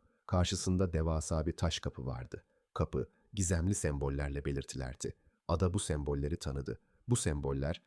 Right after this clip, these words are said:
haritalarda görüldüğüyle benzerdi. Bir rüzgar esip kulağına fısıldadı. "Kapıyı açmak için kalbini dinle." Ada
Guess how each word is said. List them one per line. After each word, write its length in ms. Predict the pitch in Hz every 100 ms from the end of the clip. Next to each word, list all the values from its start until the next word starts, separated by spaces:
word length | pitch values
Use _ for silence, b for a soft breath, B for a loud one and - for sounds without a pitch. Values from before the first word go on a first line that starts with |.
| _
haritalarda 600 | - 92 113 78 73 73
görüldüğüyle 640 | 76 76 76 71 73 71
benzerdi. 600 | 69 71 69 65 64 64 - _ -
Bir 160 | 113 92
rüzgar 340 | 87 - 80
esip 320 | 67 - 120 _ _ _
kulağına 380 | - 73 71 76
fısıldadı. 560 | - 71 69 65 - - _ _ -
"Kapıyı 340 | 92 95 98
açmak 400 | 85 - 90 -
için 200 | - 73
kalbini 440 | - 71 69 73
dinle." 360 | 71 69 65 64 _ _ _ _ _ _ _ _ _ _
Ada 340 | 87 80 78